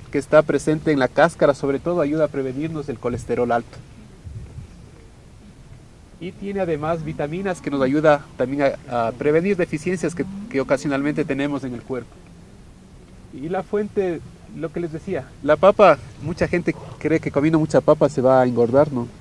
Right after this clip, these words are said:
Probablemente es cierto si es que no hace ejercicio, pero pero en el campo, generalmente, que la gente hace bastante ejercicio, la papa lo que ayuda es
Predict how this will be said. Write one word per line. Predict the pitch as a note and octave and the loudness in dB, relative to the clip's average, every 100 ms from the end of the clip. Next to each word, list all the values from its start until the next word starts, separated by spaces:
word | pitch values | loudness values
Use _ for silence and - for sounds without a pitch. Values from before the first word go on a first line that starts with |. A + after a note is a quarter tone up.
| - | -2
Probablemente | C3+ D3+ D#3 E3+ E3 | 6 8 8 6 2
es | C3+ | 0
cierto | E3+ E3 | 0 0
si | D3 C3+ | -2 -4
es | |
que | - A#2 A2 | -2 -4 -4
no | C3 | -4
hace | C#3+ D3 | -2 -2
ejercicio, | B2+ A2+ D#3+ D3 B2 | -2 0 0 0 2
pero | A#2 A2 - - - - - - - - | 0 0 -6 -20 -20 -20 -20 -20 -18 -2
pero | C#3+ | 4
en | D#3 | 6
el | D#3 | 6
campo, | F#3 G3 | 4 4
generalmente, | F3+ E3+ D#3 E3+ F3 | 2 4 4 2 0
que | D#3+ | -2
la | C#3 | -4
gente | D3+ E3 | -2 0
hace | D#3 | 0
bastante | C#3+ D#3+ D#3+ | 0 0 -2
ejercicio, | D3+ C#3 F3 - E3 D3+ - - - - - - | -2 -2 -4 -2 -2 -2 -14 -20 -20 -20 -16 0
la | C#3+ D3+ | 6 6
papa | D3+ F3+ - | 10 8 8
lo | E3+ D3+ | 6 6
que | D#3 | 6
ayuda | F3 G3+ | 6 6
es | F3 - | 4 2